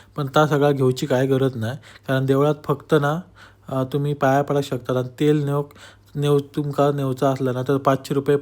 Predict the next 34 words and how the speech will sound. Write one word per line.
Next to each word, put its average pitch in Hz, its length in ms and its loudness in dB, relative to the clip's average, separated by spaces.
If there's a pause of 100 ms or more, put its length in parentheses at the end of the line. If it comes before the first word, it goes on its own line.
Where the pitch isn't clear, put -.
per 147 80 0
person 139 380 -2
हा, 113 140 -4 (380)
त्याच्यामुळे 143 320 -4
काय 143 240 2
घेऊन 135 360 0
जाऊची 127 340 -2
गरज 127 300 -2
नाही. 113 220 -6 (360)
तुम्ही 143 180 -2 (100)
तेल 156 160 4
ना 147 220 -2
छोटी 147 280 -4
बॉटल 143 320 2
घेऊन, 143 340 0 (380)
अ, 127 180 -4
बाहेर, 131 440 0
अ, 143 160 0
हे, 139 360 -4
हे 143 80 -4
करू 135 220 -2
शकतात. 117 420 -6 (300)
अ, 113 480 -6 (140)
ते 127 60 -6
इकडे, 127 320 -6 (320)
अ, 127 300 -6
मोठी 127 280 -4
भांडी 117 320 -2
ठेवलेली 120 380 -4
आहेत, 113 140 -6
त्याच्यात 127 360 -6
तुम्ही 127 160 -8
टाकू 117 240 -4
शकतात. 113 400 -6